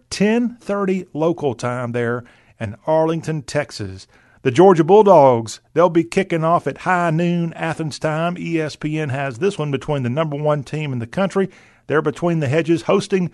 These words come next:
the Missouri Tigers. In the Big, Big Ten, you've got Fox's Big Noon Kickoff.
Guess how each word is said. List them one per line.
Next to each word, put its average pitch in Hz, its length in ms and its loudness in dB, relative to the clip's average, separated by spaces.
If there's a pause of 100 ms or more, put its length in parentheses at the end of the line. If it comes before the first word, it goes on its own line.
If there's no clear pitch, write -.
(280)
the 117 100 -4
Missouri 135 680 -2 (180)
Tigers. 98 680 -4 (500)
In 175 160 2
the 147 100 4
Big, 208 360 4 (340)
Big 180 240 2
Ten, 175 380 0
you've 147 100 0
got 160 300 0
Fox's 175 440 0
Big 151 340 -4
Noon 160 280 0
Kickoff. 135 480 -4